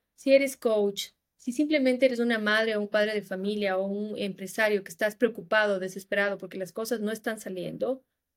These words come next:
hay mucha información en tu nombre, así que escríbeme por redes sociales, vamos a empezar la formación el veintiocho de septiembre y quiero invitarte a que tomes las riendas de tu vida, a que realmente digas, "Bueno, yo así no quiero vivir más", que fue lo que yo hice hace dieciocho años con Kabbalah.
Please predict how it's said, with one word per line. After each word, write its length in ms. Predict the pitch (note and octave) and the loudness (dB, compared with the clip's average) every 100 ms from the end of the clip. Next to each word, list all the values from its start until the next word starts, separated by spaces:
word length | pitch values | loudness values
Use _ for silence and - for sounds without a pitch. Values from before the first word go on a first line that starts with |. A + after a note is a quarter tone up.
| _ | _
hay 220 | - A#3 B3 | -2 0 4
mucha 340 | A#3+ C#4+ D#4+ | 2 2 0
información 540 | D4 A#3+ G#3 F#3+ G#3 | 2 2 2 -4 -2
en 120 | G#3 G3 | -2 -2
tu 100 | F#3 | -4
nombre, 340 | F#3 F3 E3+ | -4 -2 -2
así 220 | F3 G#3 G#3 | -2 -6 -4
que 220 | G3+ G3 | -6 -4
escríbeme 560 | G3 - B3+ D4 E4 D4+ | -10 -4 0 2 0 0
por 160 | C#4+ | 0
redes 220 | A#3+ A#3+ A#3+ | 2 2 0
sociales, 680 | A#3+ A3 G3+ G#3 A3+ - _ _ _ - | -4 -2 -2 -2 -8 -12 _ _ _ -4
vamos 240 | G#3+ D4 | 0 2
a 40 | D4 | 2
empezar 300 | C4 B3+ A#3+ | 2 0 -2
la 80 | |
formación 460 | A#3+ A3 G3+ G3+ A3 | -2 -4 -6 -6 -6
el 80 | A3 | -4
veintiocho 440 | G3+ F3 G3+ G#3 | -4 -4 -6 -4
de 40 | A#3 | -8
septiembre 600 | - - F3+ F3 F#3 C4 - _ _ _ _ | -8 -8 -6 -6 -4 -6 -6 _ _ _ _
y 400 | A3+ A3+ A#3+ A#3+ - | -4 0 -2 -4 2
quiero 180 | B3 | 2
invitarte 500 | C#4 B3+ - A3+ A#3 A3 | 4 0 0 0 2 -2
a 120 | G3+ | 0
que 280 | G#3 G3 - _ _ | -4 -4 -8 _ _
tomes 360 | C4+ D4 D#4+ D4 | 4 6 4 2
las 140 | A3+ | 0
riendas 300 | A3+ A#3+ B3 | 0 -2 -2
de 120 | A3+ | -2
tu 100 | G#3 | -4
vida, 380 | A#3 B3+ E3 E3 - | -2 0 -2 -8 -16
a 80 | |
que 140 | G3+ A3 | -8 -2
realmente 380 | A#3+ B3+ C4+ C4+ | 0 0 0 0
digas, 240 | C#4 B3+ | 2 2
"Bueno, 200 | A#3+ G#3+ | 0 -2
yo 140 | G3 C4 | 2 2
así 360 | C4+ F#4+ B4 | 4 2 2
no 140 | B3 A3 | -2 -2
quiero 200 | A#3 A3 | 0 0
vivir 260 | G#3 G3 G3 | 0 -2 -4
más", 300 | E3 E3 - | -8 -12 -12
que 160 | - | -4
fue 100 | D4 | 2
lo 120 | D#4 | 2
que 120 | D4+ C4 | 2 4
yo 140 | C#4 | 6
hice 200 | C#4 C#4+ | 6 2
hace 280 | C4 A3+ G3 | 2 2 0
dieciocho 480 | G3 G#3 C4 C4 B3+ | -2 0 0 0 -2
años 220 | B3+ B3+ | -2 -2
con 140 | A#3+ | -6
Kabbalah. 420 | G#3+ G#3 A#3+ B3+ | 0 2 2 0